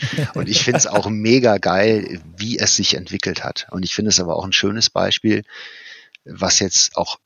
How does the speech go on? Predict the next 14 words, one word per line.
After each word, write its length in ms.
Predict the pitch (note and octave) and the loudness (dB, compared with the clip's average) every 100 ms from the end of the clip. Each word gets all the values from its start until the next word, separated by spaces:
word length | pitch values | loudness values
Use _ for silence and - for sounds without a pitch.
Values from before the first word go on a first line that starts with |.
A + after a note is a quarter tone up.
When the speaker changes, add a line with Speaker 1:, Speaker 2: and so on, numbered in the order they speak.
| _ - G2 - - | _ -20 -20 -20 -16
Speaker 2:
warum? 420 | F#2+ F#2+ A2 A#2 D2+ | -4 0 2 2 -2
Also 240 | F2 E2+ | -2 -2
weil 180 | F2+ F2+ | -4 -2
ihr, 300 | G2 G2+ - _ _ | 0 0 0 _ _
ihr 240 | - F#2 F2 | -12 -6 -4
habt, 300 | A2 - - _ _ - | -4 -6 -8 _ _ -6
ihr 140 | G#2 | 0
seid 260 | F#2+ F#2+ F#2 | 0 0 -2
nachhaltig, 800 | F2+ A2+ - B2+ - C#3+ - - | -4 -4 -6 -8 -6 -6 -6 -10
ihr 180 | G2+ F#2+ | -8 -8
geht 320 | F2+ F#2 - | -4 -6 -6
in 120 | - F#2 | -12 -10
die 140 | F2+ | -8
Tiefe, 640 | - - B2 - C#3+ D3+ | -4 -4 -4 -4 -4 -4